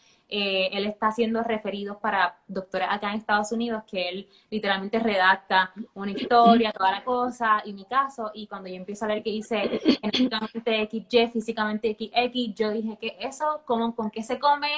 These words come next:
No entiendo", como que toda la clase de biología se me fue, y yo no entendí nada en ese momento, y luego él me dijo que genéticamente, pues, yo era hombre, y fue como que,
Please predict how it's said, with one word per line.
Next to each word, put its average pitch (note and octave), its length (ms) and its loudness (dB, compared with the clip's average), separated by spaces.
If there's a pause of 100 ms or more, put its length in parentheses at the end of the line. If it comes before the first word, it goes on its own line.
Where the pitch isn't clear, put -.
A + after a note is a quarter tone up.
No A3 240 0
entiendo", C#4+ 760 2 (200)
como A#3 220 0
que A#3 100 0
toda A3+ 200 6
la B3 120 6
clase C#4 260 -2
de C#4+ 60 -4
biología B3+ 460 -4
se B3+ 120 -10
me A3 140 -6
fue, B3+ 560 -4 (260)
y A#3 300 -2
yo A3 140 2
no A3+ 60 -4
entendí B3 380 -4
nada A#3 180 -2
en A#3+ 60 -4
ese B3 160 -6
momento, B3+ 440 -6
y A3+ 100 -4
luego F#3+ 180 -6
él G3 80 -8
me G#3 100 -6
dijo G#3+ 220 -6
que G#3+ 120 -8
genéticamente, G3 640 -10
pues, A3+ 160 -8
yo F#3 80 -8
era B3+ 200 0
hombre, B3+ 200 -6
y A3 40 -6
fue F#3+ 120 -18
como F#3+ 240 -20
que, E3 200 -16